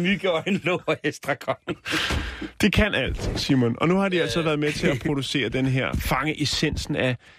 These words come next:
Speaker 2: kattehovedduft.
Speaker 1: Øh, vil gerne sende skud ud til, i den sammenhæng af mærkelige kombinationer, øh,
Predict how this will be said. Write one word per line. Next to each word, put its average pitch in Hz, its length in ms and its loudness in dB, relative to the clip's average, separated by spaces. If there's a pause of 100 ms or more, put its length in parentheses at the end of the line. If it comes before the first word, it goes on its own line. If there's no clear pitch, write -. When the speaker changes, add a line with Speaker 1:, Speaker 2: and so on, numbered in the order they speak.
(340)
Speaker 2:
kattehovedduft. 120 1700 2
Speaker 1:
Øh, - 60 -4
vil 104 100 2
gerne 110 220 2
sende 113 180 2
skud 117 280 2
ud 104 160 0
til, 98 680 0
i 104 40 0
den 110 200 0
sammenhæng 110 460 0
af 98 140 0
mærkelige 101 320 0
kombinationer, 110 840 0
øh, 95 520 0